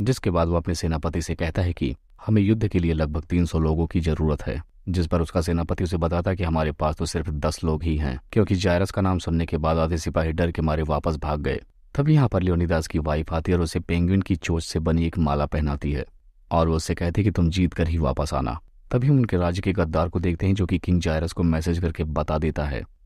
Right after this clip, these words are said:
कि यहाँ पर लियोनिदास के पास सेना बहुत कम है और वो काफी कमजोर है। अब इसके बाद हम देखते हैं कि लियोनिदास अपनी सेना को तैयार करके नाचते गाते हुए युद्ध के लिए निकल पड़ता है, जिसके बाद अब इनकी सेना एक सकरे रास्ते तक पहुंच जाती है,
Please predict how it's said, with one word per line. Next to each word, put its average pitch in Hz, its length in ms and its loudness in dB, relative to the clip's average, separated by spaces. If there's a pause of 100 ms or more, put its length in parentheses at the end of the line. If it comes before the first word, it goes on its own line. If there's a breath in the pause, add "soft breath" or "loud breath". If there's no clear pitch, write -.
(280)
कि 104 80 0
यहाँ 107 220 4
पर 95 120 2
लियोनिदास 82 500 2
के - 100 -4
पास 76 260 0
सेना 78 300 0
बहुत 80 300 -6
कम 90 220 0
है 82 60 2
और 78 80 2
वो 76 120 2
काफी 76 300 -2
कमजोर 76 460 0
है। - 120 -4 (360)
अब 139 100 0
इसके 147 220 2
बाद 101 180 4
हम 87 120 2
देखते 85 260 0
हैं 113 100 4
कि 127 80 4
लियोनिदास 85 480 2
अपनी 92 200 0
सेना 98 260 2
को 87 160 -2
तैयार 80 320 0
करके - 280 -4
नाचते 85 380 0
गाते 76 300 0
हुए 85 180 2
युद्ध 80 280 0
के 82 140 -4
लिए 85 120 2
निकल 82 260 0
पड़ता 73 340 -4
है, 62 140 -8 (360)
जिसके 147 240 0
बाद 90 200 4
अब 87 80 2
इनकी 90 220 2
सेना 85 260 0
एक 82 100 0
सकरे 120 300 0
रास्ते 85 320 -2
तक 80 120 -4
पहुंच 82 260 -2
जाती 78 320 0
है, 71 120 -4